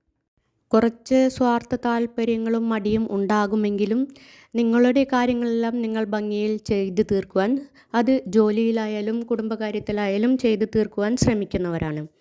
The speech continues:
ഇപ്പോൾ ഏഴര ശനി നടക്കുന്നതിനാലും നിങ്ങൾ കുറച്ച് നക്ഷത്രക്കാരോട് കുറച്ച് കെയർഫുള്ളായിട്ട് പോയി കഴിഞ്ഞാൽ നിങ്ങളുടെ ജീവിതത്തിൽ വരുന്ന ചെറിയ ചെറിയ പ്രശ്നങ്ങൾ അല്ലെങ്കിൽ വലിയ പ്രശ്നങ്ങളായാലും നിങ്ങൾക്കത് സോൾവ് ചെയ്യുവാൻ സാധിക്കും.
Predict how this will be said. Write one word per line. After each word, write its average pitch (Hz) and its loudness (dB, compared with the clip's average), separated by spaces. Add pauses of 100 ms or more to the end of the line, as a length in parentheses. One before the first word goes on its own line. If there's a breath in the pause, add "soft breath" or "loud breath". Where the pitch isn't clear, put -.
(460 soft breath)
ഇപ്പോൾ 277 2
ഏഴര 226 0
ശനി 240 0
നടക്കുന്നതിനാലും 202 -4 (400 soft breath)
നിങ്ങൾ 294 4
കുറച്ച് 262 -2
നക്ഷത്രക്കാരോട് 220 -4
കുറച്ച് 208 -4
കെയർഫുള്ളായിട്ട് 196 -2 (100)
പോയി 190 2 (100)
കഴിഞ്ഞാൽ 180 -2
നിങ്ങളുടെ 226 2
ജീവിതത്തിൽ 208 -2 (360 loud breath)
വരുന്ന 208 0 (180)
ചെറിയ 254 4
ചെറിയ 262 2
പ്രശ്നങ്ങൾ 185 -8
അല്ലെങ്കിൽ 175 -6 (760 soft breath)
വലിയ 226 6
പ്രശ്നങ്ങളായാലും 202 -4
നിങ്ങൾക്കത് 208 -4
സോൾവ് 269 4
ചെയ്യുവാൻ 202 -4
സാധിക്കും. 165 -8